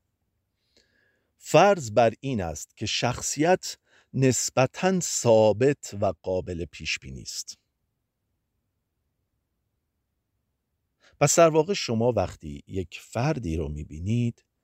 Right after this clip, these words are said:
اگر بتونید شخصیتش رو خوب بفهمید، می‌تونید درک بکنید که او در آینده یا در شرایطی دیگر یا موقعیتی دیگر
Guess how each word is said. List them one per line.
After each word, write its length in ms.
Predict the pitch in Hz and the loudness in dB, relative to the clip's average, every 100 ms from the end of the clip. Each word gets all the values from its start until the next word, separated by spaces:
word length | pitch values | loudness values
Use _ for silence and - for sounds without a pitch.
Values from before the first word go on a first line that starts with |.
| _ _ _ _ _ _ | _ _ _ _ _ _
اگر 360 | 123 147 190 196 | 0 4 4 4
بتونید 480 | 123 104 - 92 87 | 2 -2 -4 -10 -8
شخصیتش 800 | - 92 - - 95 87 - 87 | -6 -6 -8 -8 -4 -6 -6 -10
رو 280 | - 85 85 | -8 -8 -10
خوب 540 | - - 95 185 107 - | -10 -12 -2 0 0 -2
بفهمید، 1040 | 87 82 - - - - 95 120 123 127 _ _ _ _ _ _ - - _ _ | -8 -8 -8 -12 -12 -12 -6 -2 -4 -6 _ _ _ _ _ _ -20 -20 _ _
می‌تونید 480 | 123 120 - 82 78 - | -4 -4 -4 -6 -8 -4
درک 480 | 95 113 165 - - | 2 4 2 -2 -16
بکنید 720 | 76 - 71 73 67 - _ _ _ _ _ _ _ | -16 -14 -12 -12 -16 -20 _ _ _ _ _ _ _
که 120 | - - | -6 -4
او 140 | 208 | -4
در 240 | 220 101 92 - | 0 0 0 -2
آینده 680 | 90 92 90 87 87 110 90 | 0 0 0 -2 -2 -4 -2
یا 100 | 85 | -6
در 300 | 95 85 - _ _ - | -6 -10 -12 _ _ -10
شرایطی 920 | - - 123 123 123 127 170 - 123 | -4 4 4 6 2 2 2 0 -6
دیگر 420 | - 80 80 73 | -10 -14 -12 -12
یا 200 | 87 104 | -4 -2
موقعیتی 1080 | 101 120 127 131 - 143 147 139 214 - - | 0 2 4 2 0 -6 -4 0 0 -2 -14
دیگر 520 | 139 - 80 69 71 | -14 -12 -12 -10 -12